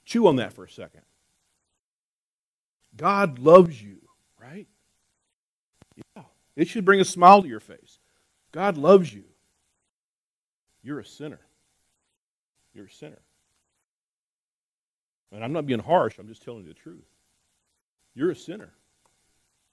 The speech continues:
I'm a sinner. And if it's true that I'm a sinner,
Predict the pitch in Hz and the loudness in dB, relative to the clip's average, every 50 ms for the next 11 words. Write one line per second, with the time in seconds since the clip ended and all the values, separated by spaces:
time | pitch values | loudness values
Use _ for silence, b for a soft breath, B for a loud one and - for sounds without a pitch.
0 | _ _ _ _ _ _ _ _ _ _ _ _ _ _ _ - 113 160 151 117 | _ _ _ _ _ _ _ _ _ _ _ _ _ _ _ -14 -12 -12 -12 -12
1 | - - 143 160 165 - - _ _ _ _ _ _ _ _ _ _ _ _ _ | -12 -10 -10 -10 -10 -12 -20 _ _ _ _ _ _ _ _ _ _ _ _ _
2 | _ _ _ _ _ _ _ _ _ _ _ _ _ _ _ _ _ _ _ _ | _ _ _ _ _ _ _ _ _ _ _ _ _ _ _ _ _ _ _ _
3 | _ _ _ _ _ _ _ - 135 143 151 - 262 240 - - - - - 269 | _ _ _ _ _ _ _ -4 0 0 0 0 -2 -4 -6 -8 -8 -6 -4 -2
4 | 233 147 120 117 120 123 139 170 214 226 226 - - - 143 107 85 78 98 104 | 0 0 -2 -2 0 4 6 6 6 6 4 0 0 0 0 -2 -2 -4 -10 -16